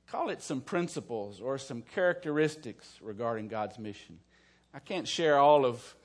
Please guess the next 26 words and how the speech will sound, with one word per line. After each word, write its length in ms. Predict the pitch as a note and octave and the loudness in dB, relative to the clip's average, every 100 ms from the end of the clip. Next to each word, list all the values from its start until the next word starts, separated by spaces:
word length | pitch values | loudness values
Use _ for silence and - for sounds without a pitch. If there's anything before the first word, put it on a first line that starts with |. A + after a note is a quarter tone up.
| - | -20
<laughs> 260 | E3 B2 - | -18 -16 -16
the 80 | - | -16
characteristics 920 | - A#3 B2 B2 A#2 B2+ - G2 - | -8 -6 -6 -6 -6 -6 -10 -16 -14
of 120 | A2 | -12
God's 360 | A2 G2+ F#2+ A2 | -10 -10 -10 -10
mission 360 | A#2+ - F#2+ | -14 -14 -16
this 180 | F#2+ - | -16 -16
morning, 280 | G2+ F#2 F#2 - _ _ _ | -18 -16 -18 -20 _ _ _
but 80 | - | -6
I 40 | D#3+ | -2
want 180 | F#3 | 0
to 40 | E3+ | -2
share 260 | - F3 | -2 0
a 40 | D3 | 0
few, 360 | - G3+ F3 | -4 -4 -2
and 80 | C#3+ | 0
I 60 | C#3+ | 0
want 200 | E3 E3 | 0 -2
us 40 | |
to 100 | D#3+ | -4
look 300 | D3 D#3+ D#3 | -4 -4 -4
at 200 | - B2+ | -8 -10
the 60 | C3+ | -8
Gospel 540 | B2+ C#3 C#3+ - A#2+ | -2 0 -2 -8 -8
of 120 | A2+ A#2+ | -8 -4
Luke, 340 | C3+ E3 D#3+ | -2 -4 -6